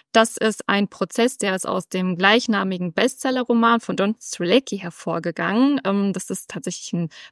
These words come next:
Bestsellerroman und der hat auch noch weitere Bücher verfasst, wie Café am Rande der Welt oder Safari des Lebens. Vielleicht sagt er eins davon was oder den Zuhörern. Ist wirklich, ähm, sehr, sehr groß aufgezogen. Und, ähm,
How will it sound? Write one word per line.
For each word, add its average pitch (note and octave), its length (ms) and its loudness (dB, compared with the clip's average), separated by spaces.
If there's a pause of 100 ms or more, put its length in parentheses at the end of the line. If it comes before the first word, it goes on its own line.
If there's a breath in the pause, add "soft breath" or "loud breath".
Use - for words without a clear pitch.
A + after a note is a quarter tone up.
Bestsellerroman A3+ 1000 4
und F#3+ 160 -2
der G3+ 80 2
hat - 80 -2
auch - 120 -6
noch - 160 -8
weitere G3 360 2
Bücher A3 360 2
verfasst, - 580 -6
wie F#3+ 80 0
Café - 380 0
am G3 160 0
Rande G3 240 2
der F3 200 -2
Welt F#3 220 2
oder E3 180 -2
Safari F3+ 440 -4
des F3 180 -4
Lebens. F3+ 380 0
Vielleicht - 280 -4
sagt - 240 2
er G#3+ 100 2
eins G#3 200 0
davon F#3+ 320 -4
was F#3 180 -2
oder F3+ 140 -2
den F3+ 180 -2
Zuhörern. F3+ 600 -4 (400 loud breath)
Ist - 100 -6
wirklich, G3 480 2
ähm, F#3 260 0 (240)
sehr, A3 200 6
sehr G#3 120 4
groß F3 280 0
aufgezogen. - 880 -6
Und, F3+ 420 -4
ähm, F3+ 380 -4